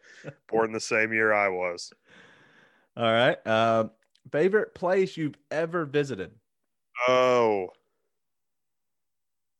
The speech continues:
Speaker 1: that's tough. Alaska was pretty cool.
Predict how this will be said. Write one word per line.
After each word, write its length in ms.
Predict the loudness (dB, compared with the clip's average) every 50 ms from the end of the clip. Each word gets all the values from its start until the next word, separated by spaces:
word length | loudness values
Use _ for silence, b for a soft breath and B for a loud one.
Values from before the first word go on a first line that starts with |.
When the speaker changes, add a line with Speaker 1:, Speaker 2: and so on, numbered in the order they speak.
| _ _ _
Speaker 1:
that's 220 | -12 -12 -12 -14
tough. 440 | -16 -10 -8 -8 -8 -8 -10 -14 -20 -20 -20 _ _ _ _ _ _ _ _ _ -4
Alaska 480 | -2 0 2 2 2 0 0 -4 -4 -4
was 140 | -4 -6
pretty 220 | -4 -6 -6 -6 -6 -6
cool. 440 | -6 -6 -4 -4 -6 -6 -10 -12